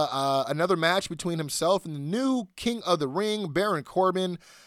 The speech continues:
And, dude, they had, like, a fifteen-minute match. It was almost as long as their, uh, their King of the Ring finals match, if not a little bit longer. Um, obviously, again, they have some faith in, in Gable and what they're doing with him right now. Uh,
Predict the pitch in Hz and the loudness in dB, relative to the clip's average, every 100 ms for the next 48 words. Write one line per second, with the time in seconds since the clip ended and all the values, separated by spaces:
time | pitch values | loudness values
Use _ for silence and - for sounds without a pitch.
0 | _ - 151 170 117 113 214 196 269 381 | _ -8 -6 -6 -8 -6 0 6 6 4
1 | 220 240 226 226 226 214 226 196 180 175 | 0 -2 -2 -2 0 2 2 2 0 2
2 | 196 190 180 175 151 170 185 180 165 180 | 2 2 0 0 0 0 2 0 0 0
3 | 175 175 175 170 170 - - - - 147 | 4 4 6 4 2 -2 -20 -14 -8 -4
4 | 202 190 180 185 165 220 135 123 120 135 | -2 2 2 2 2 2 0 -2 -6 -6
5 | 143 143 139 139 127 117 156 190 120 110 | -2 0 0 -2 -2 0 0 0 -2 -6
6 | - - - _ - 147 151 147 139 - | -10 -20 -20 _ 2 4 6 4 2 -8
7 | _ - 143 190 190 190 208 220 156 127 | _ 0 2 4 2 -2 -2 -2 -8 -12
8 | 156 156 160 151 135 147 165 165 165 170 | -6 -2 -2 -4 -10 -2 2 4 2 0
9 | 151 156 175 185 160 160 160 139 139 175 | -2 4 4 4 0 -2 -2 0 2 2
10 | 175 165 156 156 147 147 170 180 170 170 | 2 2 0 0 -2 -2 -2 -2 -2 -2
11 | 170 170 170 202 175 135 143 139 | -4 -2 -2 -2 -4 0 2 4